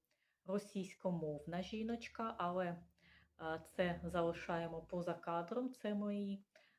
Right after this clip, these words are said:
а, спостереження в інтернеті, а, скажімо так. Ось, е, з нею ми, звичайно, спілкувалися німецькою мовою, а, як і прийнято в Німеччині. А, я подавала свою кандидатуру на,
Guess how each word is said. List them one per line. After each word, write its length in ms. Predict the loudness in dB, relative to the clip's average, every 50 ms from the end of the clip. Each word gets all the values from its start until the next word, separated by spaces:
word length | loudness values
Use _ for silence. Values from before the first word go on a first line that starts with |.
| _ _ _ -8
а, 380 | -6 -4 -2 -2 -2 -4 -6 -10 -14 _ _ _ _ _ _
спостереження 920 | _ _ _ -8 -8 -2 4 6 6 6 6 4 2 2 2 2 2 2 2
в 120 | 2 2
інтернеті, 760 | 0 2 2 2 2 2 0 -4 -6 -6 -6 -6 -6 -6 -6 -10 _ _ _ _ -20 -20 -20 -20 _ _ _
а, 200 | -8 -4 -4 -4
скажімо 560 | -4 -6 -6 -6 -6 -2 0 2 2 2 2 0
так. 540 | 2 2 2 4 4 2 0 -4 -10 -12 -10
Ось, 360 | -6 -6 -4 -6 -6 -8 -4 -2
е, 220 | 0 0 2 0 0
з 80 | 0
нею 380 | 0 0 2 2 2 2 0 0
ми, 160 | 0 -2 -2
звичайно, 560 | -2 -4 -6 -6 -6 -6 -4 -4 -4 -4 -8
спілкувалися 880 | -10 -10 _ -8 -8 -6 -6 -6 -2 -2 0 0 0 -2 -4 -6 -4 -4
німецькою 640 | -2 0 0 0 0 0 -2 -4 -8 _ -4 -2 0
мовою, 460 | 0 -2 -2 -2 -4 -4 -4 -6 -8 -8 _ _ _ _ _ _ _ _ _ _ _ _
а, 240 | -10 -8 -6 -2 0
як 300 | 2 2 2 2 0 -8 -16 -20 _ _ _ _ _
і 80 | -10 -2
прийнято 580 | 2 4 6 6 6 6 4 2 2 0 -4
в 100 | 0 2
Німеччині. 800 | 4 4 6 4 4 2 0 -4 -4 -2 0 0 0 0 -2 -6 _ _ _ _ _ _ _ _ _ _
А, 260 | -10 -8 -6 -4 -4
я 220 | 0 0 2 0
подавала 920 | 2 2 0 2 4 4 4 4 2 2 4 4 4 4 2 2 0 -4 -8 -16
свою 360 | -18 -8 -4 0 0 0 0
кандидатуру 960 | -2 -2 -2 0 -2 -2 0 0 -2 -2 0 0 0 2 2 2 2 2 2
на, 500 | 0 0 2 2 2 2 0 -2 -4